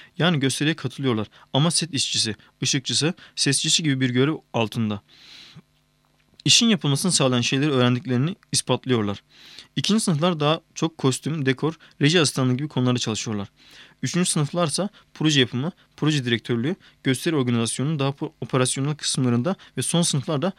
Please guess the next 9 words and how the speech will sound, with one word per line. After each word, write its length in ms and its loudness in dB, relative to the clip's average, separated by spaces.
sahnede 440 2
yer 120 6
alıyorlar. 520 0
Bu 80 2
daha 220 4
ciddi 240 -2
bir 100 2
planlamayla 480 2
tasarlanabilir 800 0